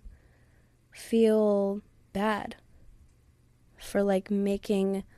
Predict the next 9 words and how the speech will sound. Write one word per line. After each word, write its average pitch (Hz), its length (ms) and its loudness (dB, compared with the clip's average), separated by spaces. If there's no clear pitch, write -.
other 202 300 -2
people 202 320 -4
uncomfortable 196 760 -2
with - 440 -6
myself. 202 760 -2
And 202 160 0
so 208 200 2
I 196 140 4
would 190 220 0